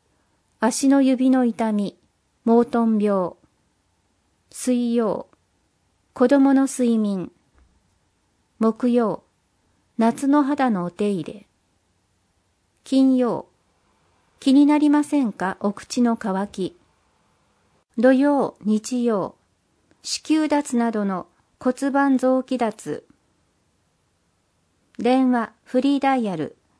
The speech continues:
携帯電話不可。零一二零五五五の二零三。長崎、零九五八二六の五五一一。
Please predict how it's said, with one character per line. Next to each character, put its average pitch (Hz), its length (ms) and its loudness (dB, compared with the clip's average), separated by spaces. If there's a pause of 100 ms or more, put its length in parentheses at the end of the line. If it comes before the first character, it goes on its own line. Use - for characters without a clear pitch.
(120)
携 254 220 0
帯 254 180 0
電 233 220 -2
話 175 100 -8
不 - 120 -18
可。 - 240 -12 (840)
零 277 240 2
一 277 260 -2
二 226 260 0
零 208 300 -6 (520)
五 262 300 4
五 254 300 4
五 247 180 0
の 170 260 -4 (120)
二 240 300 2
零 214 200 -2
三。 170 340 -10 (1500)
長 254 260 0
崎、 254 500 -8 (380)
零 262 240 4
九 262 320 0
五 196 380 -4 (420)
八 247 340 -4
二 277 280 2
六 226 280 -2
の 196 240 -2 (160)
五 254 300 4
五 240 260 2
一 185 320 -8
一。 123 360 -14